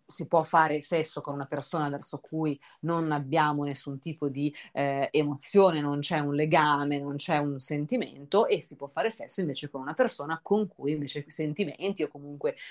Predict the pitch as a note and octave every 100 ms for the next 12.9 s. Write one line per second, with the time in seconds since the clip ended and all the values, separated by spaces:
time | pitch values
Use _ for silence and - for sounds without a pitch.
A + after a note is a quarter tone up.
0 | - D3 D3+ D3+ E3 D3+ C#3+ C#3 C#3 D3
1 | C#3+ - - D3+ D3 D#3+ D3+ C3+ C3+ -
2 | - A3 - - - A3+ G3 F3 E3+ E3
3 | E3+ F3+ A#3 E3 D3 D3 C#3 F3+ F#3 -
4 | - - D4+ E3 E3 D#3+ E3 F3+ - E3
5 | D#3+ D#3 D3+ D3 D#3+ E3+ - C3+ D3+ D#3+
6 | D3+ D3+ D#3 - F3 F#3 F#3 G#3+ F#3+ F3+
7 | - E3+ D#3+ - E3+ D#3 D3+ E3 E3+ -
8 | D#3+ - - C#3+ C3+ C#3+ C#3+ F#3+ A3+ D3+
9 | C#3+ D#3+ D#3+ - D3+ C#3+ - D#3 D3 G#3
10 | F#3 C3+ D3 D#3 - - - - D#3 E3+
11 | E3+ G3+ G3+ C3+ D3 D#3+ - D3 C#3 -
12 | D#3 D3 C#3+ C#3+ C#3 D#3+ D3+ E3+